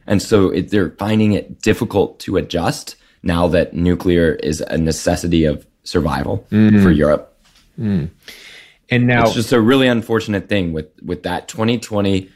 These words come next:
Speaker 1: followed by the whiplash of twenty twenty-two's gas shutoff from Russia. The, a lot of the people in a position of responding to that crisis are the ones least capable, least informed, and I don't know what the outcome's gonna be.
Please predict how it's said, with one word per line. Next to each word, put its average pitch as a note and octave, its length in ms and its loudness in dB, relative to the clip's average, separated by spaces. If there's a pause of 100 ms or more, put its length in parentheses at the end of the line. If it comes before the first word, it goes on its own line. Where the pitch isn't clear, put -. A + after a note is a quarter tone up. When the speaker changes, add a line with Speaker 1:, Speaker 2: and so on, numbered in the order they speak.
(140)
Speaker 1:
followed G2 480 2
by F2+ 140 -4
the F2 120 -2
whiplash F2 640 -2
of E2 140 -10
twenty F#2 280 -6
twenty-two's E2 800 -4 (440)
gas F#2 260 -2
shutoff D#2+ 440 -2
from D#2 180 -2
Russia. D#2 500 -2 (680)
The, F#2+ 320 -2
a F#2+ 60 -2
lot G2+ 260 2
of G#2+ 60 2
the G#2+ 80 2
people F#2+ 440 -2
in F#2 140 -4
a D2+ 60 -4
position F2 400 -6
of E2 100 -4
responding F#2+ 800 0
to - 120 -18
that F2 220 -8
crisis F2+ 540 -4 (260)
are F#2 120 -2
the F#2 120 0
ones F2 400 -2
least G#2 640 0
capable, E2+ 560 0 (180)
least A#2+ 320 2
informed, D#2+ 600 0 (240)
and D#2 520 -6 (140)
I D2+ 100 -8
don't F#2 160 2
know D#2 160 0
what D2 160 0
the A#1+ 80 -6
outcome's D#2 380 -2
gonna B1+ 180 -4
be. A#1 140 -6